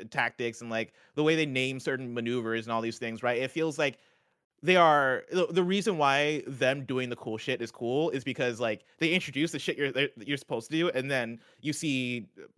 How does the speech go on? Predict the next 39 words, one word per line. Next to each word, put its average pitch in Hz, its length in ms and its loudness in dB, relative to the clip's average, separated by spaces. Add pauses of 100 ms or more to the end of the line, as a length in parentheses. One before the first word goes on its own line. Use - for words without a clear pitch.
uh, 113 320 2
Maverick 123 460 2 (140)
do, 147 160 -4
like, 117 140 0
a 120 60 -6
crazy 127 300 -6
maneuver, 110 340 -2
and 110 80 -4
it's 110 120 -10
like, 110 200 -4 (300)
"Oh, 185 180 6
snap." 160 500 2
<laughs> - 180 0
Like, 170 180 6
that, 160 180 0 (180)
that 202 180 6
dude 196 200 0
just, 190 160 -2
like, 175 180 2
did 175 180 2
something 175 260 2
that 165 140 4
these 175 180 0
other 202 160 6
guys 147 240 4
didn't 165 180 0
know 190 140 6
about. 117 360 4
Like, 127 220 4
and 135 140 0 (320)
th-, 147 160 -2
those 196 300 6
are 202 40 -2
the 196 80 4
moments 151 280 0
that 139 120 4
I 127 60 6
felt 127 220 0
like 113 260 0